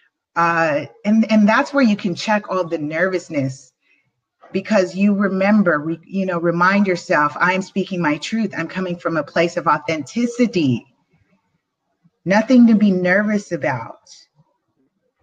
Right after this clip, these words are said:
Worst case scenario, they say no or they don't agree.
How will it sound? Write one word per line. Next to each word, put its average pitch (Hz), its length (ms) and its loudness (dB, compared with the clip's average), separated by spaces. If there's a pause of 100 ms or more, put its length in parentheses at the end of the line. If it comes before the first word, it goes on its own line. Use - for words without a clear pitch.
(160)
Worst 220 320 0
case 233 340 0
scenario, 196 800 0
they 170 160 -2
say 196 280 -2
no 185 540 2
or 175 120 0
they 175 160 2
don't 190 240 2
agree. 165 640 -2